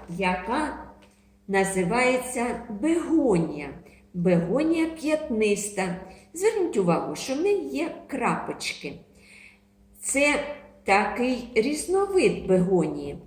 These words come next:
Вона дуже гарна, красива і, е, квітне при сприятливих умовах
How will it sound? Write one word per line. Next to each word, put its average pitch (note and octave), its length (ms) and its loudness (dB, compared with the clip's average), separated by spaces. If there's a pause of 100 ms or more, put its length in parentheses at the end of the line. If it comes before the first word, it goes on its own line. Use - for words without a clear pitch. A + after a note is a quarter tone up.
(380)
Вона F3+ 460 4
дуже D#3+ 300 -2 (420)
гарна, G#3+ 560 0 (120)
красива F#3 680 -4 (380)
і, D4+ 140 -2
е, D4 100 -6 (960)
квітне D#4 480 -2 (200)
при A3+ 440 0 (360)
сприятливих B3+ 1120 -2
умовах A3+ 760 -2